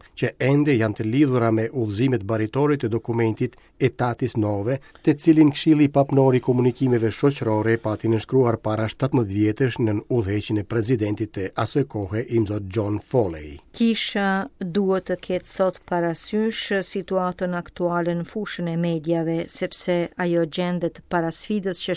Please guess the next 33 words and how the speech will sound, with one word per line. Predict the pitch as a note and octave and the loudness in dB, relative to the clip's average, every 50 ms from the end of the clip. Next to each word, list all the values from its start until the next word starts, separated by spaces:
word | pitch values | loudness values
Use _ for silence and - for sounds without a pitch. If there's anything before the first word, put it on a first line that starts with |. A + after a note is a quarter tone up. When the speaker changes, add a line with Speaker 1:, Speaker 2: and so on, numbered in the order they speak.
| - - | -6 -6
Speaker 2:
shkon | - F3+ F3+ F3 F3 F3 | -6 -4 -2 -2 -2 -2
nga | E3 E3+ E3 E3 | -2 -2 -2 -2
dialogu | D#3+ F3 F3+ E3+ E3+ F#3+ G#3 G#3 F#3+ - A3 G#3 | 0 0 0 0 0 0 -2 -2 -2 -2 -2 0
me | G3 F#3 F3 - | 0 -2 -2 -4
kulturën | F3+ E3+ - F3+ F3 F3 F3 F3 F3 E3+ | -6 -4 -2 0 0 2 2 2 0 0
digjitale | F3+ F#3+ E3+ G3+ G#3 - - F#3 E3 D#3 D3+ D3 E3 D#3+ D3+ - - - | -2 -4 -4 -6 -6 -4 -4 -4 -4 -4 -4 -4 -4 -4 -4 -6 -12 -12
deri | - F#3+ E3+ G3+ G#3 G3+ G3+ G#3 | -6 -2 2 2 4 2 2 0
te | G3+ - F#3 E3 | -2 -2 -2 0
ballafaqimi | D#3+ F3 F3+ F#3+ F#3 - G#3+ - - - F3 E3+ E3+ E3+ E3+ E3+ | 0 -2 -2 -2 -4 -6 -10 -8 -8 -6 -4 -4 -2 -2 -2 -2
me | E3+ E3+ E3+ | -2 0 0
realitete | E3+ E3+ E3 F3 F3 - F#3+ F#3 - - F3+ F3 - | 0 0 0 -2 -4 -4 -4 -6 -4 -4 -4 -4 -2
ku | - F3 E3 | -2 -2 0
mediat | E3 E3+ F#3+ G#3 G#3 F#3+ D#3+ D3 - E3+ D#3+ - _ - | 0 0 0 0 0 0 -2 -4 -4 -4 -4 -4 _ -4
nuk | G3 G#3+ G#3 - - | -4 -4 -4 -4 -4
kanë | G3 F3+ F3 F3 | -4 -2 0 0
një | E3+ E3+ E3 E3 | 0 0 0 -2
mbizotrim | D#3+ E3+ D#3 F3+ F3+ E3 - - A3 A3 F#3+ E3+ D#3+ D#3 - - - | -2 -2 0 0 0 0 0 0 0 2 2 0 -4 -6 -10 -12 -6
dhe | F3 E3+ F3+ E3+ E3+ | 0 2 2 2 2
e | |
përsin | - F3+ E3+ - - - A#3+ A3+ G3+ F3 D#3 - | 2 -2 -4 -4 -2 -2 0 0 0 0 -4 -4
kontekstin | E3+ E3 D#3+ - - E3+ D#3+ - - - E3+ D#3+ | -6 -8 -6 -2 -2 -2 -2 -2 -6 -8 -8 -8
shoqëror | - - F3+ E3 - E3 E3 E3 E3 E3 D#3+ | -6 -6 -6 -6 -4 -4 -2 -2 0 -2 -2
ekonomik. | - E3+ E3 D#3+ D#3 D#3 E3 - - - - - - - - | -2 -4 -4 -4 -4 -6 -8 -8 -8 -12 -18 -20 -18 -6 0
Edhe | F#3+ F3+ E3+ E3+ E3+ D#3 E3 E3 | 2 2 4 4 2 0 0 -2
aty | D#3+ D#3+ - - F#3+ G3 G#3+ A3+ A#3 - - | -2 -4 -6 -4 -4 -2 -2 -2 -4 -4 -6
ku, | - - F3+ F3 F3 F3 E3+ E3+ E3 D#3 - | -4 -2 0 0 2 0 0 -2 -4 -6 -6
për | - E3+ D#3+ - - | -4 -4 -4 -4 -4
shembull, | - F#3 E3+ D#3+ D#3+ D#3+ E3+ F#3 F#3 - | -4 -4 -2 -2 -2 -2 -2 -2 -2 -4
shtypi | - - - - G#3+ G#3+ - - G3 F3+ E3+ | -8 -10 -6 -4 -4 -4 -4 -2 -4 -4 -4
i | |
shkruar | - - - G#3 G3 F3 F3 E3+ E3 E3 | -4 -4 -2 -2 0 0 0 0 -2 -4
akoma | - - A3 A3 A3+ A3 A3 G#3 | -4 0 2 2 4 4 2 2
luan | G3 G#3 G#3 G#3 G#3 G3+ G3 | 0 0 0 2 0 0 -2